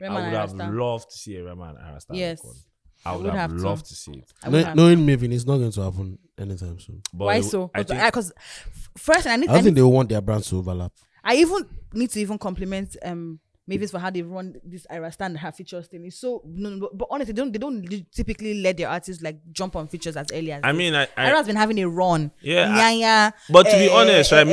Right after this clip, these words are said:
Speaker 2: Mavin
Speaker 1: eh.
Speaker 2: guys, they always say this thing to me, like, they always, like, you know, they,
Speaker 1: You've not seen that
Speaker 2: they,
Speaker 1: happen. They didn't do that with Rema.
Speaker 2: that
Speaker 1: They didn't
Speaker 2: they,
Speaker 1: do that with
Speaker 2: that they
Speaker 1: Crayon.
Speaker 2: always let the artists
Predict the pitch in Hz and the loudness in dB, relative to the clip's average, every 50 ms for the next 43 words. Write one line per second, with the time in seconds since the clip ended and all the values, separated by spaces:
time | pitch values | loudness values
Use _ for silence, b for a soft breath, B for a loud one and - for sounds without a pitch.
0 | 202 202 220 202 190 180 165 151 135 143 143 165 196 196 160 - 147 135 127 123 | 6 8 6 6 6 6 6 6 6 4 4 6 4 4 4 2 2 0 0 -2
1 | - - 117 113 - - 107 101 95 92 87 82 78 - - - 98 104 110 123 | -2 -4 -4 -6 -6 -6 -6 -4 -2 0 -2 -2 -4 -8 -10 -4 0 2 4 4
2 | 131 131 127 120 101 95 90 87 - _ _ _ _ - 95 95 92 90 87 87 | 4 4 2 2 2 2 0 -2 -4 _ _ _ _ -10 -8 -6 -6 -6 -6 -6
3 | 85 92 90 90 87 85 80 78 76 82 - _ _ _ _ _ _ _ _ _ | -6 -6 -4 -4 -4 -4 -6 -6 -8 -10 -14 _ _ _ _ _ _ _ _ _
4 | 247 240 226 330 370 - 269 240 226 220 220 226 220 220 214 233 277 320 277 233 | -8 2 2 2 4 4 2 4 4 4 4 2 0 -2 -2 -2 0 0 0 0
5 | 226 214 202 202 185 214 233 240 196 165 156 160 _ - 82 87 98 95 95 - | -2 -2 -2 -2 -2 -2 -4 -2 -4 -6 -8 -10 _ -16 -8 -4 -2 -2 -2 -2
6 | - - - - - 240 214 214 208 202 185 110 110 107 110 110 113 131 143 147 | 0 0 0 0 0 0 0 0 0 0 -2 -2 -2 0 0 0 2 2 2 2
7 | 147 151 147 135 113 98 92 98 107 107 107 104 - - - - 85 69 80 92 | 2 0 0 -4 -6 -8 -6 -4 -2 -2 -2 -4 -8 -16 -14 -14 -12 -8 -8 -8
8 | 92 - - - 95 92 95 - - - - _ | -8 -8 -10 -12 -10 -10 -12 -14 -14 -16 -20 _